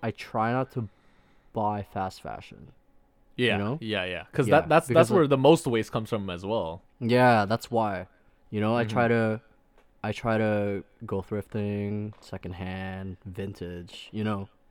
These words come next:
Speaker 2: Yeah, yeah, yeah.
Speaker 1: Over, over, you know? But yeah, I, I, I think I would stick to it. You know, I
Speaker 2: Mm-hmm.
Speaker 1: would try to, even, like, even if I had to make tough business decisions, I would always try to prioritize.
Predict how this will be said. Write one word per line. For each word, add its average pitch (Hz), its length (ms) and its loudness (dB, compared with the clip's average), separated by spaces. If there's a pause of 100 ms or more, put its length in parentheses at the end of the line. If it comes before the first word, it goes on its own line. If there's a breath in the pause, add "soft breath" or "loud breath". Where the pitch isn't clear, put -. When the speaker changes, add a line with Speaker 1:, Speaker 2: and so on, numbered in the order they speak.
(180)
Speaker 2:
Yeah, 117 200 -2
yeah, 98 280 -2
yeah. 90 260 -8
Speaker 1:
Over, 101 500 0
over, 98 240 -6
you 98 140 -6
know? 98 300 -8 (680)
But 117 140 -4
yeah, 107 260 0
I, 160 300 0
I, - 100 -4
I 170 80 4
think - 280 2
I 113 160 4
would 123 180 2
stick - 300 -6
to 113 160 0
it. 117 160 -2 (580)
You - 80 -4
know, 120 60 0
I 113 60 0
Speaker 2:
Mm-hmm. 117 100 4
Speaker 1:
would 120 80 0
try 123 160 0
to, 113 240 0 (1080)
even, 165 300 6
like, 151 220 4 (180)
even 175 240 6
if 196 120 6 (300)
I 131 80 2
had 131 220 4
to 135 60 0
make 127 200 0
tough - 220 -2 (160)
business 104 320 -4
decisions, 113 800 -8 (640)
I 113 80 6
would 117 200 6
always 107 220 -2
try - 180 -8
to 98 80 -6
prioritize. - 920 -12